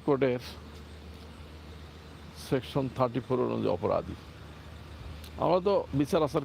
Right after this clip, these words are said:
করছি, এই জন্য একটু জানি আর কি। ঠেকায় পড়িয়ে পড়ছি, পড়া লাগে তাই। পরি-, পড়িয়ে পরীক্ষাতে পাস করা লাগে না, তো পদোন্নতি টুতি হয় না,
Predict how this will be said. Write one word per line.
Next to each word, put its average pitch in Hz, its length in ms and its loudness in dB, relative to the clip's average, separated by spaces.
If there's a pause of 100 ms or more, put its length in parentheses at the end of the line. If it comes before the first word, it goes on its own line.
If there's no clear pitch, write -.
করছি, 120 320 2
এই 104 100 2
জন্য 110 200 2
একটু 110 160 0 (120)
জানি 92 260 2
আর 87 60 0
কি। - 240 -10 (920)
ঠেকায় 185 280 8
পড়িয়ে 226 320 8
পড়ছি, 110 540 2
পড়া 113 200 4
লাগে 95 180 2 (100)
তাই। - 100 2 (1500)
পরি-, 139 180 6 (100)
পড়িয়ে 151 240 6
পরীক্ষাতে 147 480 0
পাস 139 240 2 (100)
করা 120 180 6
লাগে 98 220 4
না, 104 120 2 (140)
তো 123 80 0
পদোন্নতি 113 760 0
টুতি 110 240 0
হয় 156 180 0
না, 95 120 0